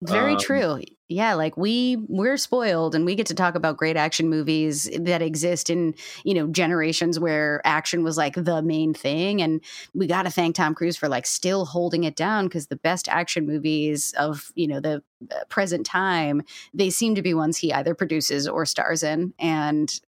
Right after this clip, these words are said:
Speaker 1: I, I guess we need more of that. I need more action movies. So the fact that this one's doing so well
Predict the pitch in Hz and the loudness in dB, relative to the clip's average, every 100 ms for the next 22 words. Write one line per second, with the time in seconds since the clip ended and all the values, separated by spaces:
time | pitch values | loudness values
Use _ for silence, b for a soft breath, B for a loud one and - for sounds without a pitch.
0 | - - - 180 185 196 247 196 185 190 | -12 -12 -4 0 0 0 0 2 0 0
1 | 151 151 127 - 113 127 - 175 170 160 | 0 2 0 0 0 0 -2 0 2 2
2 | 160 165 151 117 135 - 160 160 147 135 | 2 2 2 0 0 0 0 0 0 -2
3 | 123 139 - - 147 151 143 139 _ - | -2 -4 -4 -2 0 0 -2 -4 _ -8
4 | 151 165 165 170 151 175 165 147 143 143 | 0 0 0 -6 -2 0 0 0 0 0
5 | 156 156 135 156 170 | 0 0 2 2 0